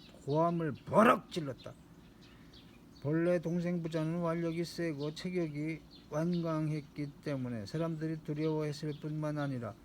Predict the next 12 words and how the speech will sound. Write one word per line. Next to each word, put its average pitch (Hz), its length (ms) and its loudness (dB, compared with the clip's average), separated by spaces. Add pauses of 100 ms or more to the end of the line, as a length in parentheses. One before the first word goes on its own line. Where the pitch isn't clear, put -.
(280)
그 175 140 4
소동에 170 480 0
이웃 160 240 2
사람들까지 165 840 -2
몰려오면 156 680 0 (100)
큰일이라고 160 920 0 (480)
겁을 175 340 2
집어먹고 165 800 -2
도적들은 156 640 -2
모두 180 320 0
달아나 170 400 -2
버렸다. 139 680 -6